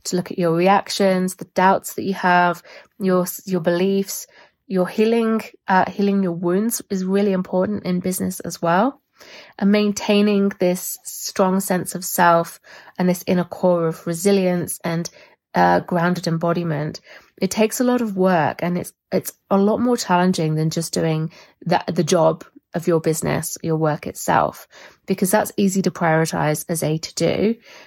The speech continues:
Um, and your needs can just fall off the bottom of the list, but actually tending to yourself and this inner work is what's gonna make the difference between just going through the motions and, and really flourishing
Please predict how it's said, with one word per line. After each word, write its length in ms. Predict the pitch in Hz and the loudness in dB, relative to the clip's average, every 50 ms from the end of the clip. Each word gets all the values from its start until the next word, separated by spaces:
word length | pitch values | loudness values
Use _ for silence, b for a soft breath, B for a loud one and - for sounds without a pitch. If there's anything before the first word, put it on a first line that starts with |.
| B B _ | B B _
Um, 400 | - 175 170 170 165 170 170 - - | 4 4 6 4 4 2 -2 -2 -2
and 120 | 190 180 | 0 2
your 120 | 180 185 185 | 4 4 6
needs 240 | 190 202 214 202 | 4 4 2 0
can 140 | - 214 202 | -2 -2 0
just 200 | 190 180 180 - | 0 0 -4 -4
fall 240 | - - 180 170 165 | -4 -2 0 2 2
off 140 | 160 156 - | 0 0 -2
the 100 | - 160 | -6 -6
bottom 320 | - 151 151 156 160 151 | -4 -4 -4 -4 -4 -6
of 120 | 156 - - | -6 -6 -4
the 60 | 156 | -2
list, 420 | 156 156 - - - 180 - - - | -2 0 0 -2 -4 -6 -10 -10 -6
but 100 | - - | -4 -4
actually 460 | 160 - - - 196 185 180 185 B B B B B B _ | -2 -4 -4 -2 -2 0 0 -2 B B B B B B _
tending 420 | - - 190 190 190 196 214 202 196 | -4 0 2 2 4 2 2 2 0
to 120 | - - | 0 0
yourself 600 | 190 175 165 - - - 175 170 165 160 185 - - | 0 0 0 0 0 2 4 4 4 2 2 -2 -4
and 120 | - 165 165 | -4 -2 -2
this 200 | 165 160 - - | -4 -4 -6 -4
inner 220 | - 180 180 185 | -2 0 0 2
work 480 | 175 147 120 76 - - 226 - - - B B B B B B B _ _ - | 2 2 0 0 2 0 0 -2 -4 -10 B B B B B B B _ _ -2
is 180 | 190 185 - | -2 0 0
what's 220 | 214 208 190 - - | 0 0 0 -2 -2
gonna 200 | - 220 220 208 | -2 0 0 2
make 220 | 208 202 190 - | 2 2 0 0
the 60 | 180 | -2
difference 500 | 165 175 180 - - 180 170 165 165 - | -2 -2 -4 -4 -4 -4 -4 -4 -6 -8
between 480 | - 180 175 - - 175 170 170 170 165 B B B B B _ _ | -8 -10 -8 -6 -4 -4 -2 -2 -4 -6 B B B B B _ _
just 180 | - 196 180 - | -4 -4 -2 0
going 280 | - 190 185 190 190 190 | 2 2 2 4 2 0
through 160 | - 190 175 | 0 -2 -2
the 100 | 180 175 | -2 -2
motions 580 | 170 165 170 170 175 175 - 180 151 147 160 | 0 0 0 0 -2 -2 -4 -4 -4 -2 -2
and, 200 | 165 151 160 156 - | -4 -4 -4 -4 -4
and 180 | - 170 170 | -6 -6 -2
really 220 | 175 190 202 226 226 | 0 0 0 0 -2
flourishing 880 | - - - - 180 175 165 160 170 160 - 160 135 131 147 - B | -4 -6 -4 -2 0 2 2 2 0 -2 -2 -2 -2 -2 -2 -6 B